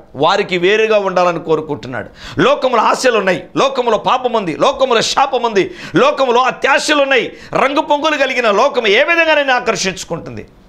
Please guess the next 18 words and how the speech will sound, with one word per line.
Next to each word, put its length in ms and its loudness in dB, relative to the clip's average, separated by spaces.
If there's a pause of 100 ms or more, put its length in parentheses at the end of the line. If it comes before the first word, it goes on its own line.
(180)
కానీ 440 0 (220)
ఆకర్షించబడే 800 0
లోకంలో 480 2
పాపంలో 440 0
పడిపోకుండా 560 -2
ఉండాలంటే 680 0 (200)
దేవునితో 580 0
సహవాసం 580 0
అనేది 200 0
నీకు 200 -6 (100)
చాలా 380 2
ఇంపార్టెంట్, 600 -8 (420)
చాలా 180 -2
అవసరం. 580 -2
చాలామంది 340 2
అనుకుంటా 340 0
ఉంటారు, 500 -4 (840)
"నేను 220 0